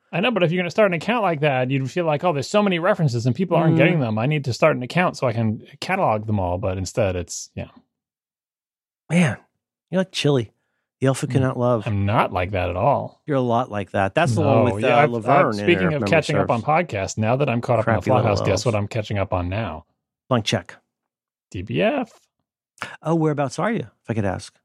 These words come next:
Speaker 2: This is a program I do with Alex Cox. It's a, it's not as successful as John's other shows, but we do what we can, and we talk a lot. We talk for about three hours every Wednesday, and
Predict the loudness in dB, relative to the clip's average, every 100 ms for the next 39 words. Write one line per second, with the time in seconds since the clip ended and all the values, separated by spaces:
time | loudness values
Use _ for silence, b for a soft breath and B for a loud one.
0 | -4 -2 0 0 0 0 0 2 0 2
1 | 0 0 -2 -8 0 2 2 0 -2 -2
2 | B 0 0 0 -2 0 0 0 -2 0
3 | 0 -2 0 0 -2 -2 0 0 -4 b
4 | b b -10 -2 0 0 -2 0 0 0
5 | -4 -4 -2 0 2 0 0 -2 -2 2
6 | 2 2 -2 -4 -2 -2 -2 -2 -2 0
7 | 2 0 -2 -4 -4 -2 -4 -2 0 0
8 | 0 -2